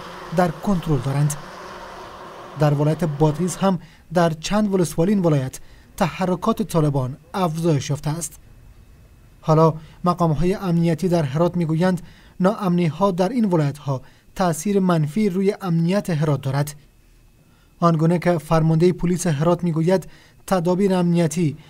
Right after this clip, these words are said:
برای جلوگیری از نفوذ گروه‌های تروریستی در این ولایت روی دست گرفته شده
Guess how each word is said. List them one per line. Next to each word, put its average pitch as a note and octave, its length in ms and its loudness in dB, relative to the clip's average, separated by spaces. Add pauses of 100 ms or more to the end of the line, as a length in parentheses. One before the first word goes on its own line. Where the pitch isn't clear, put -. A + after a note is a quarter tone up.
(180)
برای G3 280 4
جلوگیری F3+ 540 4
از G3 260 2
نفوذ F#3 420 -2
گروه‌های F3 420 2
تروریستی D#3+ 520 0
در G3 120 0
این E3+ 120 2
ولایت C#3+ 320 2 (200)
روی E3+ 180 0
دست G3+ 300 -2
گرفته F3+ 260 -2
شده E3 280 2